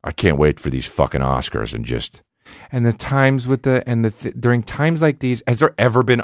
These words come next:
Oscars where they're just, like, not, like, and during times like these, you get fucking what's her name up there?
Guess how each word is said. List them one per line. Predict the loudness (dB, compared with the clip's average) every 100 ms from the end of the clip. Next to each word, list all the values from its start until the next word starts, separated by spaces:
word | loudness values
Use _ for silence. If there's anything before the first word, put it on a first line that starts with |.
| 0
Oscars | 2 2 0 0 0
where | -2
they're | -2
just, | -2 -6 -4
like, | -4 -2
not, | 0 0
like, | 0 -4 -4 -18 -10 -6
and | -2
during | 0 0
times | -2 -2 -2 0
like | 0 0
these, | -2 -2
you | -2
get | -4
fucking | -2 -4 -2 0
what's | 0 0
her | -2
name | 0 0
up | 0 2
there? | 2 2